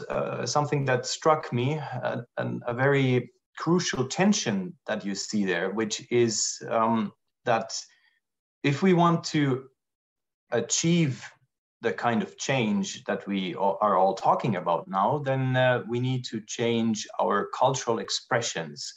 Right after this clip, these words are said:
At the same time, however, you show that, or you said that, uh,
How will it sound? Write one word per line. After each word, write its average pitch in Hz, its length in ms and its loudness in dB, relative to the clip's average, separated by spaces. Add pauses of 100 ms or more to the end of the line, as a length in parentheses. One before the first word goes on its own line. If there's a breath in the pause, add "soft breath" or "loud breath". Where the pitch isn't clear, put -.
(340 loud breath)
At 95 100 -6
the 101 60 -4
same 107 280 0
time, 180 320 2
however, 127 340 2
you 113 220 2
show 147 340 2
that, 117 240 2 (120)
or 104 100 -4
you 101 120 -4
said 127 360 -2
that, 104 240 2 (540 soft breath)
uh, 117 240 6